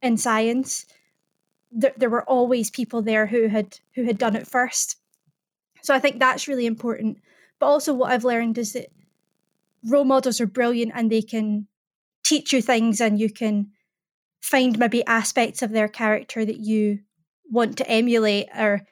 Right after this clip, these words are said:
or you're like, "I, I really, I really like that they're so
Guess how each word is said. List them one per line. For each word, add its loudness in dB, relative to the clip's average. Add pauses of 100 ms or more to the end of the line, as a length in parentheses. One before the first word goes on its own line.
(600)
or 2
you're 2
like, 0
"I, 2
I 2
really, 0
I 0
really 2
like 0
that -2
they're 0
so 0